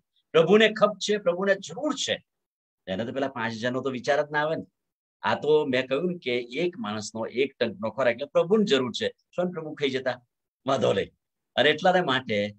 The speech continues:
એણે પ્રભુને પોતાનું એ, એ, એ talent અથવા પોતાનું એ ટિફિન અર્પણ કર્યું. અને હું માનું છું કે એક હાથમાં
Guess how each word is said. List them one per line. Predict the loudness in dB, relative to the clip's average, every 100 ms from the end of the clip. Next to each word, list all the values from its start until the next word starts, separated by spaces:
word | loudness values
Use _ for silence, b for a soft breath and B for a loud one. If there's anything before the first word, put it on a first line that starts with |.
| _ -4
એણે | 0 2 2 0 -2
પ્રભુને | -4 -6 -4 -4 -2 -4 -6
પોતાનું | -8 -10 -8 -10 -8 -6
એ, | -4 -2 -2 -4
એ, | -10 -12 -10
એ | -10 -10
talent | -14 -10 -4 0 0 -2
અથવા | -6 -6
પોતાનું | -6 -8 -8 -8 -6 -4
એ | -4 -2 -4 -6 b -14 -12
ટિફિન | -8 -6 -2 -2 0
અર્પણ | -2 -2 2 2 2
કર્યું. | 0 0 -4 -10 _ _ _ -10
અને | -4 -2 -2
હું | -4 -6
માનું | -4 -6 -8
છું | -10 -6
કે | -6
એક | -6 -10 -12
હાથમાં | -12 -8 -6 -6 -8